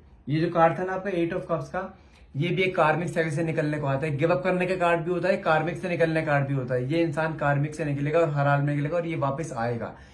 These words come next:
लेकिन आपको आने के बाद इसके साथ वही same behavior नहीं करना जो अब तक आप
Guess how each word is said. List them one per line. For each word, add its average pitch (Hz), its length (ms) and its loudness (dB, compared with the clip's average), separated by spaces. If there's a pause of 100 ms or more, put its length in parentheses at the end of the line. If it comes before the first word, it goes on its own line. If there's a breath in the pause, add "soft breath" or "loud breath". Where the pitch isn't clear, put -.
(300 loud breath)
लेकिन 170 300 4
आपको 175 340 4
आने 170 280 2
के 170 120 -2
बाद 165 280 4
इसके 170 220 -6
साथ 165 220 -2
वही 156 320 0
same 180 320 -2
behavior 160 440 4
नहीं 156 180 -2
करना 170 160 2
जो 175 180 0
अब 147 80 -4
तक 170 100 2
आप 160 340 -2